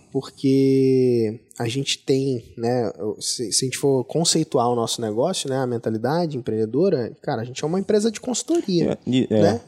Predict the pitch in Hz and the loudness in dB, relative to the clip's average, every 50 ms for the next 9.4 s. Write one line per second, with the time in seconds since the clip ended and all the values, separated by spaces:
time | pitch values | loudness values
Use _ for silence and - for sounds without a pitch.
0 | 143 - - 160 160 165 165 160 175 160 165 165 190 190 190 175 - - 160 139 | -6 -2 0 0 2 2 0 2 2 0 2 2 2 2 2 2 2 4 4 2
1 | 127 - - - 98 85 95 92 92 98 107 123 - _ - 147 151 165 143 143 | 2 0 -4 -8 -6 -4 -2 -2 -2 -2 -4 -6 -10 _ -2 2 2 2 4 2
2 | 165 - - 190 185 - 226 240 - - 214 190 180 160 160 151 147 143 135 - | 2 2 0 0 2 2 2 0 0 0 2 4 4 4 4 4 2 0 0 0
3 | - 151 147 139 131 - - - - 180 208 226 196 156 139 127 120 123 120 120 | -2 0 0 0 -2 -4 -6 -4 -2 0 0 0 0 0 -2 -4 -4 -4 -6 -6
4 | 101 110 - - 123 - - 127 - - - 165 190 190 170 151 143 139 135 135 | -4 -4 -2 -2 -2 -2 -4 -6 -6 -2 0 2 2 2 2 2 2 0 0 2
5 | 160 170 175 175 - 185 170 - - 180 165 170 185 196 202 196 - _ 160 160 | 2 2 2 2 -2 -4 -4 -2 0 2 2 4 4 4 2 0 -2 _ 0 2
6 | 160 165 160 165 180 180 202 185 170 156 165 165 196 175 180 180 185 190 - 175 | 2 4 2 2 2 0 0 0 2 2 2 2 -2 -2 0 -2 -2 -2 -2 -4
7 | 170 - - - 165 170 170 - - 185 180 190 185 - 190 170 - - 190 185 | -4 -4 -2 0 0 0 0 0 0 2 2 2 2 -2 -2 -2 0 0 0 0
8 | 196 214 214 180 135 120 127 143 160 160 156 143 120 110 - - - 202 190 175 | 0 0 0 0 0 2 4 4 6 6 6 4 4 2 0 0 2 4 4 4
9 | - 135 131 - - - - - | 4 2 2 0 -2 -6 -8 -10